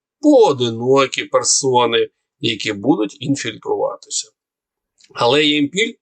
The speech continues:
це трохи інша ситуація, це трохи інша тема. Оскільки Ямпіль — це населений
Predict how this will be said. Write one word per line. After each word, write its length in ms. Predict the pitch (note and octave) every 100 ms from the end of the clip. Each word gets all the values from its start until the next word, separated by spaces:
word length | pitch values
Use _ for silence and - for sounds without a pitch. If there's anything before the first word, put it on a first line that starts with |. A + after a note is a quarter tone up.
| _
це 420 | - - C#3+ F3 -
трохи 420 | - C3 C#3 B2 -
інша 380 | C3 B2 A2 -
ситуація, 720 | - A2 - G#2+ - - A#2+ G#2+
це 500 | - - C#3+ D#3 D3+ -
трохи 340 | D3 D#3+ -
інша 520 | B2+ C3+ C#3+ C#3 C3 A2
тема. 360 | - B2 A#2 G2+ _ _ _ _ _
Оскільки 680 | - F3+ - E3+ E3 E3 D#3
Ямпіль — 560 | C#3+ D3 D3+ D3 A#3 C#4 - _ _ _
це 360 | - - C#3+ A#2
населений 680 | A#2 A#2 D#3 C3+ A#2+ B2